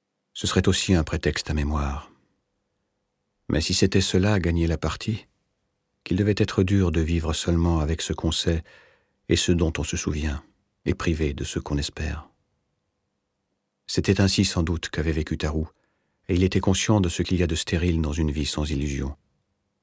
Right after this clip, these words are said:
Il n'y a pas de paix sans espérance. Et Tarou, qui refusait aux hommes le droit de condamner quiconque,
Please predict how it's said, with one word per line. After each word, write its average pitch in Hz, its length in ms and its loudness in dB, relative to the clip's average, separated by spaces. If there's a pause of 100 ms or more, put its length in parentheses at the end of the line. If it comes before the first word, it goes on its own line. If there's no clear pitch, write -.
(1300)
Il 87 140 2
n'y 87 80 4
a 87 40 2
pas 95 120 2
de 87 80 2
paix 80 240 0
sans 67 240 -4
espérance. 65 680 -6 (680)
Et - 80 0
Tarou, 90 280 4
qui 92 140 -4
refusait 90 460 0
aux 90 100 2
hommes 92 220 4
le 80 100 0
droit 85 220 2
de 78 100 0
condamner 80 420 0
quiconque, 85 560 -2